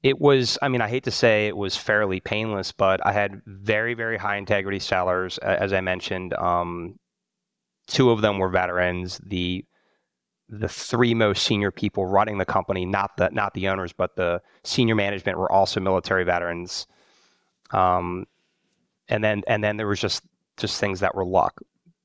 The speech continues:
First piece of luck was the landlord happened to have a personal relationship with the landlord.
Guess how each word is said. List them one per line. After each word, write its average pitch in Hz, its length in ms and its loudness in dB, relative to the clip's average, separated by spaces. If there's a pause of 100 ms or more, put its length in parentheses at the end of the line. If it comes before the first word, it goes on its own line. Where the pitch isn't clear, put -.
(160)
First - 400 -2
piece - 220 0
of 98 100 -4
luck 95 240 4
was 87 320 2
the 98 120 0
landlord 95 800 0 (480)
happened 107 240 -2
to 98 40 2
have 95 80 -2
a 90 60 -6
personal 98 380 -2
relationship 92 340 0
with - 100 -4
the 85 80 0
landlord. 85 480 -2